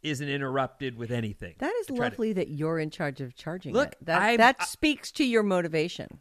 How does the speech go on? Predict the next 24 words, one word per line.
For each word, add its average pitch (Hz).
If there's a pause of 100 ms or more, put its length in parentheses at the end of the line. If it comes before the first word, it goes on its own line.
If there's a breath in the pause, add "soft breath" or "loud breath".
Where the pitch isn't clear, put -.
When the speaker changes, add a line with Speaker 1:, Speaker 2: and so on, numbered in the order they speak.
(140)
Speaker 1:
I 175
wish 180 (100)
I 180
got 165
a 151
lot 147
more 170
sex. -
We've 113
got - (180)
two 185
little 185
kids. 180
We've 104
had 101
a -
pan-, 117
like, 120
there's 120
a 117
ton 175
of 175
stuff. 120
Speaker 2:
Sure. 110